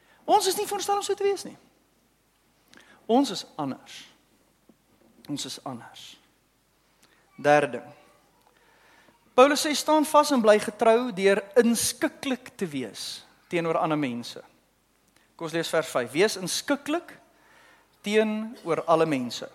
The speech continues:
Dis letterlik wat hy sê. Nou, ons gaan 'n bietjie Grieks gaan vir 'n oomblik. Gaan saam met my op hierdie een. Die Griekse woord wat Paulus daar gebruik is die woord epiaikes.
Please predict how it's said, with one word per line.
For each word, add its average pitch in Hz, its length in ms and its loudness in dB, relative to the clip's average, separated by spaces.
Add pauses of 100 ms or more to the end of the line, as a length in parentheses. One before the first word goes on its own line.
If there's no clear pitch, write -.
(400)
Dis - 140 -16
letterlik 135 640 -8
wat 127 160 -14
hy 107 100 -18
sê. - 200 -18
Nou, - 960 -12
ons - 60 -2
gaan 214 100 2
'n 208 40 0
bietjie 208 180 -4
Grieks 247 240 -2
gaan 110 380 -4
vir - 160 -4
'n 151 100 -4
oomblik. 120 300 -8
Gaan 160 220 -8
saam 139 220 -6
met 123 100 -10
my 123 120 -12
op 117 80 -18
hierdie - 200 -18
een. - 140 -20 (720)
Die - 80 -14
Griekse 320 300 2
woord 214 260 4
wat 214 160 -6
Paulus 165 260 -2
daar 139 180 -2
gebruik 127 420 -10
is - 500 -12
die 131 120 -14
woord 139 380 -4 (720)
epiaikes. 196 1400 -4